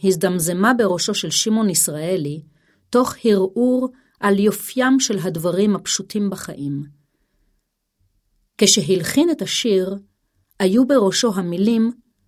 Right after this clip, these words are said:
"סתם יום רגיל, עם אושר וגיל." אבל המשורר יוסי גמזו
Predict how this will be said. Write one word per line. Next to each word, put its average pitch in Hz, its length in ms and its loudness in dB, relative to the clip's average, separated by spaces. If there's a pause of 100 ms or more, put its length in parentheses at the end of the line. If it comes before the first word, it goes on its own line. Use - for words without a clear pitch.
(240)
"סתם 226 460 2
יום 190 280 2
רגיל, 180 520 2 (460)
עם 185 260 0
אושר 254 440 2 (280)
וגיל." 160 640 -2 (1080)
אבל 196 460 2 (360)
המשורר 190 800 0 (180)
יוסי 190 400 0
גמזו 185 560 0